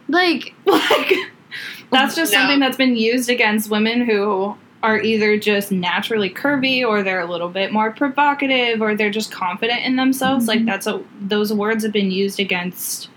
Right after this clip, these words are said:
Speaker 2: women and other, like, sex workers of all genders for so long. And it's like, yeah, yeah, I've, I'm a fucking whore. <laughs> Like,
Speaker 1: And that, and that's the
Speaker 2: you don't
Speaker 1: thing. It's
Speaker 2: faze me.
Speaker 1: like, what's so wrong with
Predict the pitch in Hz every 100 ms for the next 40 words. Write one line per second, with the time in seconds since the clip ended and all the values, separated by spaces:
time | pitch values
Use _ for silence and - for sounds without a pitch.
0 | - - _ _ _ _ _ _ _ 208
1 | 214 214 214 196 190 - 202 190 190 196
2 | 185 180 - 208 190 - 208 190 196 185
3 | 180 190 202 185 - 180 202 202 185 190
4 | 185 185 196 202 - - - - - -
5 | _ _ _ - - - - - - 214
6 | 202 - - 208 202 196 175 175 165 196
7 | 139 190 - 190 180 202 180 208 277 175
8 | - - - - 403 269 240 - - 440
9 | 453 302 277 320 330 254 214 214 214 -
10 | 381 494 508 392 - - 320 349 370 370
11 | 349 359 392 - 381 320 311 302 220 208
12 | - 269 240 233 - 233 226 302 311 -
13 | - 311 320 339 254 233 247 320 349 262
14 | 214 226 226